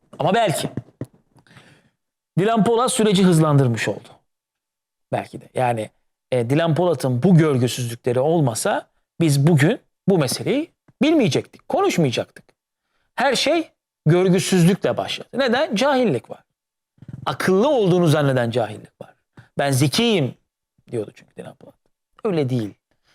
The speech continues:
Cahillik başa bela bir şey. Zeki olduğunu zannedersin ama her yerden cahillik akıyordur. O yüzden, e, bu cahillik ve görgüsüzlük nedeniyle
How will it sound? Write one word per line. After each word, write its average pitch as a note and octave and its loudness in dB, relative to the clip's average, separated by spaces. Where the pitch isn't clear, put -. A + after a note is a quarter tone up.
Cahillik C#3 -2
başa A#2 -2
bela G#2 -6
bir - -12
şey. - -18
Zeki D3 -2
olduğunu C3 0
zannedersin B2+ -4
ama C#3 -6
her F3 -2
yerden C#3 0
cahillik A#2 -4
akıyordur. - -20
O E3 0
yüzden, F3+ -2
e, A#2+ 0
bu G#3+ 2
cahillik D3+ 2
ve D3 2
görgüsüzlük C3+ 0
nedeniyle D#3+ 2